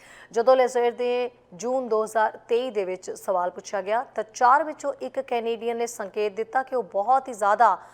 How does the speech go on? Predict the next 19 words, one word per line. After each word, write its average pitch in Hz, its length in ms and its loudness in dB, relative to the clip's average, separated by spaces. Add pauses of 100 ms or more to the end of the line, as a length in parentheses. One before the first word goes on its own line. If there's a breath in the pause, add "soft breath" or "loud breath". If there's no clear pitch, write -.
(460 loud breath)
ਮੌਸਮ 254 500 4
ਦੇ 262 300 4 (120)
ਬਦਲਾਅ 196 440 4
ਦੁਆਰਾ 180 400 -2
ਪ੍ਰਭਾਵਿਤ 190 580 0
ਹੋਏ 160 140 -6
ਨੇ। 185 200 -8 (420 loud breath)
ਜੈਸਪਰ 220 440 2
ਦੀ 214 220 2
ਅੱਗ, 208 320 -2
ਟੋਰਾਂਟੋ 208 360 0
ਵਿੱਚ 202 220 -6
ਜੁਲਾਈ 196 420 0
ਦੇ 214 220 0 (120)
ਅੱਧ 190 100 -4
ਦੇ 190 160 -6
ਵਿੱਚ 202 380 -4 (340 loud breath)
ਵੱਡੇ 226 400 2
ਮੀਂਹ, 220 360 -4